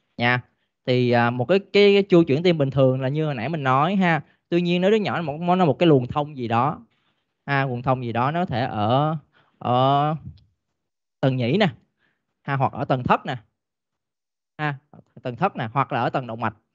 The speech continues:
à, nó một cái luồng thông gì đó giữa hai cái hệ này, đúng không? Giữa hệ tim trái và hệ tim phải,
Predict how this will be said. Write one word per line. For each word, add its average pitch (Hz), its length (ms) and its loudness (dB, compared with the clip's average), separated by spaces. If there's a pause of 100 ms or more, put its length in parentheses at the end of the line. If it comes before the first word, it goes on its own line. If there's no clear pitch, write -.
(340)
à, 135 80 -8
nó 139 60 -6
một 143 80 -4
cái 196 160 0
luồng 139 200 4
thông 156 280 -2
gì 131 120 -4
đó 127 160 -2
giữa 151 180 -2
hai 170 160 0
cái 185 120 -2
hệ 117 180 -2
này, 120 140 -6 (880)
đúng 160 80 -2
không? 147 80 -4 (200)
Giữa 139 140 0
hệ 131 220 0
tim 135 180 -4
trái 143 220 0
và 185 60 -2
hệ 117 80 -4
tim 127 180 -10
phải, 120 240 -8